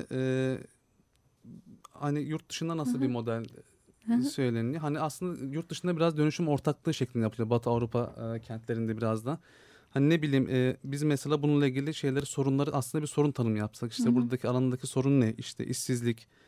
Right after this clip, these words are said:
Speaker 1: işte sağlık,
Speaker 2: Hı,
Speaker 1: suç,
Speaker 2: değil mi?
Speaker 1: eğitim
Speaker 2: Evet.
Speaker 1: ve bunlarla ilgili bir, e, dönüşüm ortaklığı olsa. Mesela, e, bu, e, suçun bu yoğun olduğu bölgede
Speaker 2: Hı hı.
Speaker 1: mesela, e, güvenlikle ilgili bir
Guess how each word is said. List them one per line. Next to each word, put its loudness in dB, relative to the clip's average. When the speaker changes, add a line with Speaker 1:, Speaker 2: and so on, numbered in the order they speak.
Speaker 1:
işte -2
sağlık, 6
Speaker 2:
Hı, -14
Speaker 1:
suç, 2
Speaker 2:
değil 2
mi? 6
Speaker 1:
eğitim 4
Speaker 2:
Evet. -4
Speaker 1:
ve 2
bunlarla 6
ilgili 0
bir, 0
e, 2
dönüşüm 4
ortaklığı 0
olsa. 2
Mesela, 2
e, 4
bu, 2
e, 4
suçun 0
bu 4
yoğun 6
olduğu 4
bölgede 4
Speaker 2:
Hı 4
hı. 6
Speaker 1:
mesela, 4
e, -2
güvenlikle 4
ilgili -2
bir -6